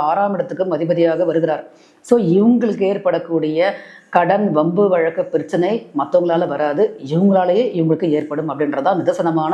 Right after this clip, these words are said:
உண்மை. அஹ், அது நிறைய செலவு பண்ணக்கூடிய இயல்பு வந்து இருக்கும். அந்த செலவு யாருக்காக இவங்க பண்றாங்கன்னு பார்க்கும்பொழுது,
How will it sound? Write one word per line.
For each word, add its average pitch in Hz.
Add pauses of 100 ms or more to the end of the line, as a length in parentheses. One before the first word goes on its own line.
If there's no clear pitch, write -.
உண்மை. 160 (500)
அஹ், 202
அது 202
நிறைய 180
செலவு 226
பண்ணக்கூடிய 180
இயல்பு 175
வந்து 160
இருக்கும். 170 (300)
அந்த 214
செலவு 214
யாருக்காக 220
இவங்க 180
பண்றாங்கன்னு 175
பார்க்கும்பொழுது, 156